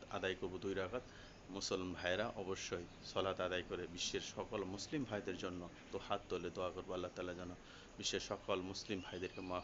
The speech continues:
করে, যার যে সমস্যা আছে আল্লাহ তাআলা সমস্যাগুলো দূর করে দেয়। অবশ্যই আমরা বেশি বেশি নেক আমল করার চেষ্টা করব। জুমার দিন আরেকটা বিশেষ আমল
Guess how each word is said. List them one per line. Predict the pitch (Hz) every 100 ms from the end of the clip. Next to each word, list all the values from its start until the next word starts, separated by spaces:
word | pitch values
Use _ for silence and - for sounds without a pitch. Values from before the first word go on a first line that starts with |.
| -
করে, | 95 92 - - - -
যার | 92 90
যে | -
সমস্যা | - 92 90 - 95
আছে | - 90
আল্লাহ | 87
তাআলা | 82 87 85 -
সমস্যাগুলো | 90 85 - 82 82
দূর | 95 90 95
করে | 82 82
দেয়। | - - - - - -
অবশ্যই | 104 110 143
আমরা | 110 101 101
বেশি | 95 95
বেশি | 92 - 101
নেক | 101 98 -
আমল | 95 92 -
করার | 92 -
চেষ্টা | 95 -
করব। | 92 120 127
জুমার | 104 98 92 90
দিন | 92 -
আরেকটা | 98 95 98
বিশেষ | 90 95 101 - - - -
আমল | - 101